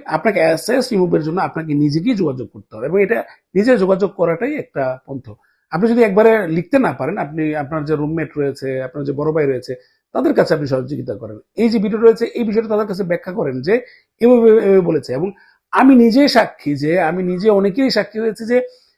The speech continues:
এই ফ্রান্সে এবং জার্মানিতে যে তারা ইমেইল করার দুই সপ্তাহের মধ্যে ফিরতি ইমেইল এসেছে যে তোমার এসআইএস রিমুভ। এমনকি একজনের তিন দিনের মধ্যে এসেছে যে, "ওকে,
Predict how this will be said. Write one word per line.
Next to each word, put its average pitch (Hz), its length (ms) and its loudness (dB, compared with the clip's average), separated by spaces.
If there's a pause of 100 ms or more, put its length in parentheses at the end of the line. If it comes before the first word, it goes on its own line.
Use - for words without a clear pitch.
(580)
এই 214 540 0
ফ্রান্সে 247 680 4 (140)
এবং 196 260 -2
জার্মানিতে 156 880 2 (320)
যে 180 400 2
তারা 190 240 0
ইমেইল 208 360 0
করার 226 320 2 (380)
দুই 240 160 4
সপ্তাহের 214 460 2
মধ্যে 196 400 -2
ফিরতি 208 280 -2
ইমেইল 202 200 2
এসেছে 175 300 -6
যে 190 220 0 (400)
তোমার 175 440 2 (160)
এসআইএস 165 380 0
রিমুভ। 147 240 0
এমনকি 208 320 -2 (300)
একজনের 214 380 2
তিন 262 220 4
দিনের 277 160 4
মধ্যে 220 200 2
এসেছে 185 260 -4
যে, 190 80 0
"ওকে, 233 400 0